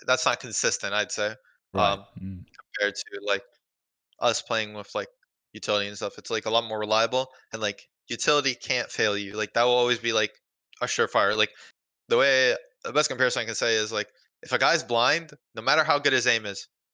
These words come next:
Speaker 1: most likely he won't kill you. Most likely, God forbid, uh, a guy full blind kills you. But that's, like, how I view it, um, and I agree with, uh, that should be the right way to play. But, I mean, I enjoy playing more like Smeagol, just, you know, running around.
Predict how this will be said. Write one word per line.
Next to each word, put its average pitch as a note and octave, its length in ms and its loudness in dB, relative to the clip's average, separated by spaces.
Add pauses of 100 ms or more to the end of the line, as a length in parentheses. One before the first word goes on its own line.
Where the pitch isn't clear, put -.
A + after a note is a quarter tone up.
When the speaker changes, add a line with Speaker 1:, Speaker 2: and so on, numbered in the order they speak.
(180)
Speaker 1:
most A2+ 180 -2
likely A#2+ 240 0
he A2 80 -2
won't G#2 160 -6
kill F#2+ 160 -4
you. F#2 120 -14
Most G#2+ 200 -4
likely, G#2 280 -2 (300)
God G#2+ 160 2
forbid, G2 360 -6 (600)
uh, G2+ 420 2
a A2+ 60 -6
guy G#2 160 2
full A2 280 -2
blind G2+ 200 -6
kills G2+ 240 -6
you. G2+ 160 -12 (320)
But A2 280 2 (100)
that's, A#2 220 0
like, G#2 160 -2 (560)
how G#2+ 180 2
I G#2 120 2
view G#2+ 200 -4
it, A2 120 0 (360)
um, G#2 260 -4
and G#2 100 -4
I G#2 80 2
agree G#2 440 -4
with, G#2 260 -8
uh, G#2 220 -4 (640)
that A2 160 0
should A2 200 -4
be B2+ 120 -2
the B2+ 120 0
right C#3 140 4
way D3 100 2
to D3+ 60 -4
play. D#3+ 180 0
But, D3+ 220 2
I D#3+ 100 2
mean, D3+ 140 -2
I D3+ 100 4
enjoy A2+ 360 0
playing G#2+ 260 -4
more A2 160 -4
like G#2+ 140 -8
Smeagol, A2 600 -10
just, A2+ 200 -14
you B2 100 -12
know, A#2+ 100 -8
running A#2+ 260 -4
around. A#2 260 -6